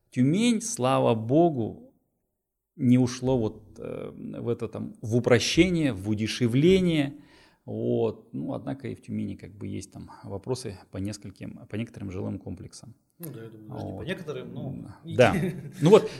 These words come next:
Speaker 1: э, что самое главное, как бы, тюменские, э, компании, они очень интересные, очень самобытные. Вот эта высокая конкуренция рождала,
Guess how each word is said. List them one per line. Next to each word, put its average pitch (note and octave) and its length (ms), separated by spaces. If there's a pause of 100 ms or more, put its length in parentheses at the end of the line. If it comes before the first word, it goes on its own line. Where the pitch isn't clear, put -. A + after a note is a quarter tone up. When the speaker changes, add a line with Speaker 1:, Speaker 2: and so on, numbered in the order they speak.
(100)
Speaker 1:
э, C#3+ 400
что B3 160
самое C#3+ 320
главное, A#2+ 340
как F#2+ 200
бы, G2 120
тюменские, B2+ 720
э, A2+ 920
компании, F3 760
они A#2+ 520
очень A2+ 320
интересные, A#2+ 520
очень G2+ 240
самобытные. A#2 580
Вот A2+ 120
эта G#2+ 140
высокая G#2 360
конкуренция G#2+ 560
рождала, G2+ 540